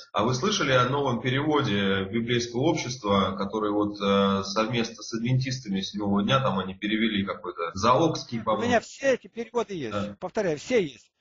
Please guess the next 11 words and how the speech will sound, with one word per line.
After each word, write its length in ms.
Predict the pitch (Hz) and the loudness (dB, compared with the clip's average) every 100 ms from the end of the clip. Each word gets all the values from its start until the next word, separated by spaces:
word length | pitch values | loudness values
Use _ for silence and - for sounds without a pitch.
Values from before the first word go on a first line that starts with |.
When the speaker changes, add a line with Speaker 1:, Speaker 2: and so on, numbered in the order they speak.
| _ - - | _ -20 -10
Speaker 2:
Я 380 | 185 247 220 160 _ - | 2 2 2 -4 _ -20
никогда 640 | - 214 247 262 247 254 | -12 -6 0 2 4 2
друзьями 560 | 196 240 202 254 277 220 | 2 -2 0 2 2 0
не 100 | 220 | -6
буду 260 | 220 220 | -4 -4
считать 440 | 208 233 214 208 - | -4 -6 0 0 0
людей, 320 | 208 269 240 | -6 0 0
которые 340 | 202 254 233 | 0 0 0
какие-то 400 | 196 202 240 208 | 0 -2 0 -2
переводы 420 | 196 214 208 180 165 | 0 0 0 -2 -2
делают. 380 | 151 120 113 | -2 -2 -6